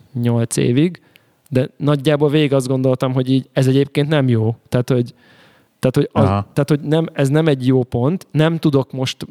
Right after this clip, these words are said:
Speaker 1: ilyen-olyan oknál fogva, ez hülyeség, izé, újra, újra, újra tervezés. Nem akarok, v-, szándékosan valamilyen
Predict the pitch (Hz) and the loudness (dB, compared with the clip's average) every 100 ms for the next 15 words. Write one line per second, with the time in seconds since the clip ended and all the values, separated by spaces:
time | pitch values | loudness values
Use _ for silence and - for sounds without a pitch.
0 | 139 135 139 131 127 127 131 120 123 113 | -8 -2 0 0 0 -2 -4 -4 -4 -2
1 | 127 147 - - - 123 110 131 156 - | -4 -6 -16 -10 -2 -2 0 -2 -2 -8
2 | _ - - _ - 131 131 147 147 123 | _ -20 -20 _ -6 -4 0 -2 -2 0
3 | 120 131 - - 123 123 - 123 127 131 | 0 -2 -4 -2 -2 0 0 0 0 0
4 | 135 151 139 151 143 160 - 131 139 - | 0 0 0 -2 0 -2 0 0 0 -4
5 | - - 151 131 156 147 - - 139 147 | -18 -12 -6 -4 -4 -8 -8 -2 0 2
6 | 143 131 135 139 127 139 135 123 123 120 | 0 0 -2 -2 -2 0 0 -2 0 0
7 | 127 | -2